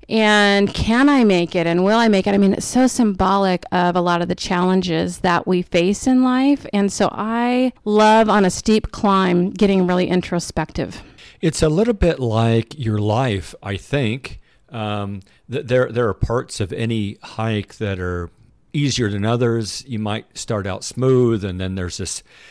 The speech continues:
Speaker 2: sudden elevation. It's like, here come the twisty, twisty switchbacks. And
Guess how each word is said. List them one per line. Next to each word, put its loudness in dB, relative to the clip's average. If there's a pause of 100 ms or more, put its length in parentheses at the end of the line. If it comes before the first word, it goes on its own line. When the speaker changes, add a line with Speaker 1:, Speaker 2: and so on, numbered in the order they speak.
(120)
Speaker 2:
sudden -2
elevation. -2
It's -12
like, -8
here -4
come -6
the -6
twisty, -4
twisty -2
switchbacks. -2
And -6